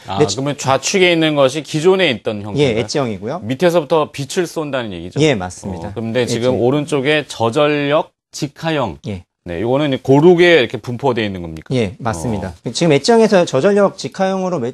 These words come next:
Speaker 2: 매출이 계속적으로 증가하고 있고요. 어, 우리 이티아이 같은 경우에는 이제 엣지형은 이제 좀 많이 줄여서 거의 없는 상태고 저전력 직화형으로만 집중을 하고 있습니다. 좀 매출을 보시면은 그 보시는 것처럼 이제 좀 보시기 어-,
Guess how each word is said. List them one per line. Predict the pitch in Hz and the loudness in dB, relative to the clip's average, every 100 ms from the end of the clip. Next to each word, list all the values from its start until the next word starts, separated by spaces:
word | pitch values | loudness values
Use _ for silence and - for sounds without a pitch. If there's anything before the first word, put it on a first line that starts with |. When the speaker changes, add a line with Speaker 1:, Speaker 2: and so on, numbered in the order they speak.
| - | -8
Speaker 2:
매출이 | 123 120 147 131 | -8 -8 -8 -12
계속적으로 | 120 - 147 147 139 | -12 -6 0 0 -2
증가하고 | - 107 151 143 117 | -6 -2 0 0 -6
있고요. | - 123 160 - - - _ - | -6 -6 -6 -8 -20 -20 _ -4
어, | 107 104 135 | -2 -2 -2
우리 | 135 | -2
이티아이 | 170 170 156 143 - - | 0 0 0 -2 -8 -12
같은 | 120 - 131 | -10 -4 0
경우에는 | 123 117 120 151 170 - 120 | 0 0 0 0 -2 -6 0
이제 | 117 151 | 2 2
엣지형은 | 208 180 170 160 151 151 147 143 | 2 2 2 2 2 2 0 -2
이제 | 107 113 | -2 -2
좀 | 110 110 | -2 -4
많이 | 95 131 | -2 -2
줄여서 | - 113 117 117 | -2 -2 -2 -4
거의 | 107 107 | -2 -2
없는 | 92 110 131 | -2 -4 -6
상태고 | 123 110 110 | -6 -6 -6
저전력 | 110 110 135 123 | -4 0 0 0
직화형으로만 | - - 180 175 143 113 104 | -6 -4 0 0 0 -2 -4
집중을 | - - 110 131 | -8 -6 -2 -2
하고 | 147 | -2
있습니다. | 131 - 95 113 110 _ - _ | -4 -6 -6 -6 -8 _ -20 _
좀 | 110 | 0
매출을 | 110 110 170 175 | 2 2 0 2
보시면은 | 127 113 120 113 143 151 147 _ _ _ _ _ _ _ _ - | 0 -2 0 0 2 0 -4 _ _ _ _ _ _ _ _ -2
그 | 117 110 - - | 4 4 2 0
보시는 | 139 214 214 | 2 6 6
것처럼 | 208 190 175 | 6 4 2
이제 | 143 135 | 2 0
좀 | 143 | -2
보시기 | 135 127 160 | -2 -4 -2
어-, | 151 | -2